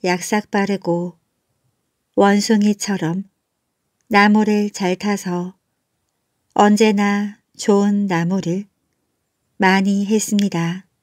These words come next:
하지만 갑은 성격이 나약하고 나무를 잘 타지 못해서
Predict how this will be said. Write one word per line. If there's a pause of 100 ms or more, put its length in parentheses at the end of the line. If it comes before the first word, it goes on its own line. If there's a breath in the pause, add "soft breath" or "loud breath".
(1120)
하지만
갑은 (640)
성격이
나약하고 (920)
나무를
잘
타지
못해서